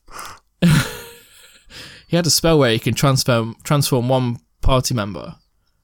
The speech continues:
into any animal they've ever come across. So he, he transformed the fucking barbarian into a T-Rex.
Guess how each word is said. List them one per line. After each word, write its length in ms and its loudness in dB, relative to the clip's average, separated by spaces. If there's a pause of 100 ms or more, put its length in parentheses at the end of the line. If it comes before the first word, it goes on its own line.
(360)
into 380 2
any 140 0
animal 360 -2
they've 140 -8
ever 160 -8
come 240 -6
across. 460 -10 (1500)
So 220 -2
he, 80 4 (100)
he 160 -4
transformed 560 2
the 60 2
fucking 420 0
barbarian 560 2
into 220 -6
a 40 -4
T-Rex. 680 -2